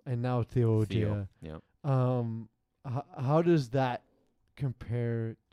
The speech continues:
Speaker 1: to the, I don't wanna say ancillary 'cause there's nothing ancillary about Theo Ojea, but, like, to the additional pieces that we didn't necessarily think about heading into the season,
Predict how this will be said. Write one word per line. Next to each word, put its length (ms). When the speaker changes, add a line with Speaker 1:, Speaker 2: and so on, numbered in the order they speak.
Speaker 1:
to 400
the, 400
I 100
don't 100
wanna 140
say 140
ancillary 500
'cause 160
there's 120
nothing 240
ancillary 340
about 160
Theo 260
Ojea, 280
but, 140
like, 160
to 120
the 160
additional 600
pieces 640
that 320
we 200
didn't 280
necessarily 360
think 260
about 260
heading 280
into 240
the 80
season, 640